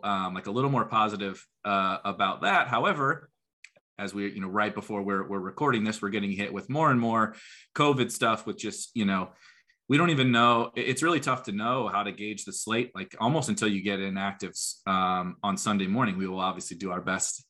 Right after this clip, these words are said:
here on, on this show, but, uh, you know, I think a lot of it is, is a little bit theoretical at this point and kinda doing what if, what if type stuff, because,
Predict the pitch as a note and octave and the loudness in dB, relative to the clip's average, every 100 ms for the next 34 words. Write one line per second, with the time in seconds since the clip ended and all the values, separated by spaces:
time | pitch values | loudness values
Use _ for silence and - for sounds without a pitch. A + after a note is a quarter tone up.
0 | - A2 A2 G2 F#2 - G2 G2 F#2 - | -4 -2 0 2 2 0 0 0 0 -4
1 | - G2+ F#2 F#2+ - - D#3+ D#3 B2 - | 0 0 0 -4 -4 0 2 2 0 -6
2 | _ _ - A2 G#2 A2+ G#2 G2 F2 - | _ _ 0 0 0 0 2 2 0 -12
3 | _ _ - G#2 G2 G#2+ G2 F#2+ G2+ A2+ | _ _ -8 -4 -4 -4 -6 -2 0 0
4 | G#2+ G#2 G2+ F#2+ - F#2+ G2 B2+ A#2+ G#2+ | -2 -4 -6 -10 -12 -6 -2 0 0 -2
5 | - G#2+ G#2 A#2 A#2 G#2 G2 G#2+ - G#2+ | -2 0 2 0 -2 -2 -2 -4 -4 -6
6 | F#2+ F#2+ G2 F#2+ F#2 A2 G2 F#2 F2+ G2 | -6 -2 0 0 -2 -4 -2 -4 -2 0
7 | G2+ G2 - _ G#2+ B2 C3+ C#3 G2 - | 0 -4 -10 _ 0 2 2 0 -4 -2
8 | - F#2+ - - G2+ F#2+ F#2 | -4 -4 -6 -10 -6 -4 -4